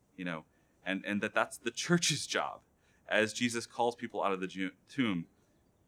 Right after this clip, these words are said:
to unwrap them from the,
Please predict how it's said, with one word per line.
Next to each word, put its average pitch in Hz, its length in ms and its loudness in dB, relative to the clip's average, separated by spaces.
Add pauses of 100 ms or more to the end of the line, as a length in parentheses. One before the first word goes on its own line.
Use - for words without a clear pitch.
(160)
to 92 240 -4 (400)
unwrap 101 520 2
them 69 240 -8 (520)
from 92 160 -6
the, 87 280 -2